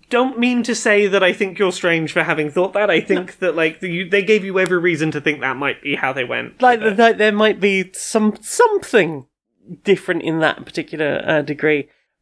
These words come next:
Speaker 2: But nineteen ends with just peril.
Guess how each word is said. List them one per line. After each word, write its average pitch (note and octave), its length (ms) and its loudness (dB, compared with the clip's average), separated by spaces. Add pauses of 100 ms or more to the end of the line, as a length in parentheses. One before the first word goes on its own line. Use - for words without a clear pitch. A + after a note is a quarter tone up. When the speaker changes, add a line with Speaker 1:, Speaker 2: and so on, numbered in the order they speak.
(100)
Speaker 2:
But A3 300 2 (440)
nineteen C4 720 0
ends G3+ 560 0
with F#3 720 -2
just - 580 -2 (640)
peril. C4+ 580 2